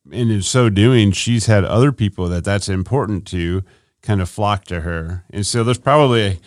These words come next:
you know, when you start being vulnerable with your friends, like Corey and I have been able to,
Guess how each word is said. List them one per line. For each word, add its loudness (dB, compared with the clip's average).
you -6
know, 0
when 0
you -2
start -2
being 0
vulnerable 0
with -6
your -8
friends, -2
like -6
Corey -2
and 2
I 2
have -2
been -4
able -4
to, -8